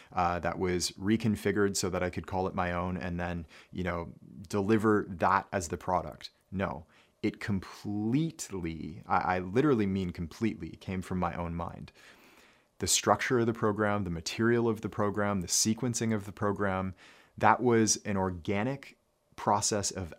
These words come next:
active mind that happened within me. It wasn't,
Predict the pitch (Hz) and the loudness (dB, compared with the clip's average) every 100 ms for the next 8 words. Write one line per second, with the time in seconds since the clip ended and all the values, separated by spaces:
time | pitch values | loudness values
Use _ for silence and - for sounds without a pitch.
0 | - 98 - - 101 87 - 90 90 90 | -4 -2 -2 -2 -2 -4 -6 -2 -2 -2
1 | 87 - 87 - 95 92 98 90 92 - | -6 -6 -8 -2 -2 0 -2 -2 -4 -4
2 | 87 85 85 90 85 90 - _ _ _ | -6 -6 -8 -8 -8 -10 -16 _ _ _
3 | 101 87 90 117 147 98 90 110 | -4 -4 4 6 6 4 -2 -6